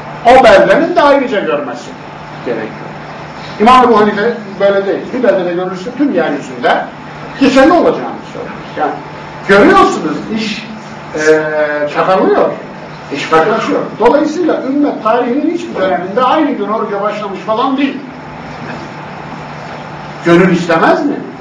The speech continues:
İstemez olur mu? Aynı gün başlasa iyi olmaz mı? Hele hele şu günde artık tüm iletişim araçlarının, vasıtalarının olduğu, herkesin her yerden haber aldığı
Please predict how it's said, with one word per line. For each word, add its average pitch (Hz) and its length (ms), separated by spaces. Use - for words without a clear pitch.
İstemez 165 420
olur 220 220
mu? 330 220
Aynı 202 140
gün 185 240
başlasa 165 380
iyi 160 120
olmaz 240 420
mı? 302 60
Hele 214 260
hele 196 280
şu 202 120
günde 135 340
artık - 360
tüm 240 160
iletişim 170 640
araçlarının, 147 720
vasıtalarının 139 840
olduğu, 135 400
herkesin 208 520
her 190 200
yerden 170 360
haber 160 280
aldığı 151 440